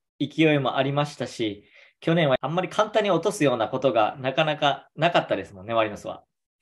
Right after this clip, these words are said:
簡単に勝ち点を落とすようなことがなかったので、しっかりと、えー、勝ち点六をゲットしていたと。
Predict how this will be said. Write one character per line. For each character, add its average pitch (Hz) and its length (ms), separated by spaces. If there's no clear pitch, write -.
簡 151 200
単 151 200
に 151 80
勝 147 160
ち - 60
点 170 100
を 139 60
落 135 80
と 143 80
す 139 100
よ 127 60
う 123 40
な 117 100
こ 113 100
と 113 120
が 107 120
な 117 100
か 120 120
っ 113 100
た 104 100
の 98 120
で、 113 420
し - 80
っ - 60
か 151 100
り 113 80
と、 - 240
え 110 240
ー、 110 100
勝 127 100
ち - 40
点 117 160
六 127 240
を 110 220
ゲ 127 100
ッ - 100
ト 117 120
し - 60
て 117 100
い 113 60
た - 120
と。 - 180